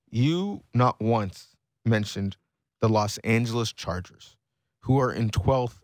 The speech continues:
at five and seven. They basically win a tiebreaker 'cause they have a better head-to-head record with the Las Vegas Raiders.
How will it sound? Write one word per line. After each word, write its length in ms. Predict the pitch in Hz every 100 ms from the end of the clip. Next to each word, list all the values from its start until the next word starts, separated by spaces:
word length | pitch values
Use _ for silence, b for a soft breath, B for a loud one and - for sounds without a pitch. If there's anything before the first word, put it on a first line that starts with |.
| -
at 160 | 107
five 360 | - 113 107 107
and 120 | 143
seven. 320 | - 98 92
They 80 | 104
basically 380 | 120 139 - 139
win 180 | 123 117
a 60 |
tiebreaker 680 | 107 127 135 127 120 117 110
'cause 280 | - - _
they 60 | 123
have 60 | 113
a 40 |
better 320 | 120 120 110 b b _
head-to-head 400 | - 135 135 127
record 480 | 117 113 120 110 95 -
with 160 | 110 -
the 80 |
Las 260 | 107 104 101
Vegas 400 | 101 113 113 -
Raiders. 480 | 98 95 92 87 -